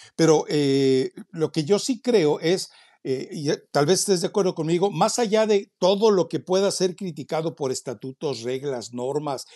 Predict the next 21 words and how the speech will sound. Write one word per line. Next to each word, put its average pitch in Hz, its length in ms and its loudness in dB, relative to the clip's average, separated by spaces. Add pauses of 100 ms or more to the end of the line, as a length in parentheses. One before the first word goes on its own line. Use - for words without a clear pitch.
(280)
eh, 113 1040 -6 (1700)
sentido 190 720 2
común, 165 520 4 (300)
eh, 131 440 4
pero 143 360 2
si 147 200 -6
te 151 100 0
das 196 200 2
cuenta, 214 340 2
los 170 200 0
que 160 100 -2
a - 40 0
final 165 340 -2
de 247 140 -4
cuentas 139 680 -2
se - 200 -6
convirtieron 120 880 0 (260)
en 131 180 0
los 127 200 -2
jueces 175 580 0
brutales 131 760 -2